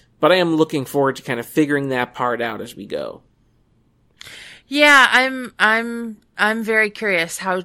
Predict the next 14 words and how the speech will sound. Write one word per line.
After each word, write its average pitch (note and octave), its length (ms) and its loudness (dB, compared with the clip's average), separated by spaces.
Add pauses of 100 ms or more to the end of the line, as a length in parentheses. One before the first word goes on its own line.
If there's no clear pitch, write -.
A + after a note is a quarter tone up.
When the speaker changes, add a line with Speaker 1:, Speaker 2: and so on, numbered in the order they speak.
(1400)
Speaker 2:
what G3 640 2
ends A3 260 0
up F#3+ 260 -2 (460)
becoming G#3 560 -6
of E3 220 -4
Amy F#3 320 -8
Adams' E3 480 -4
past. - 720 -4 (1160)
Was G#3 300 0
she A#3+ 300 -2
a G#3 60 2
victim? D#3+ 720 -6
Was F#3+ 220 0
she G3+ 1000 -6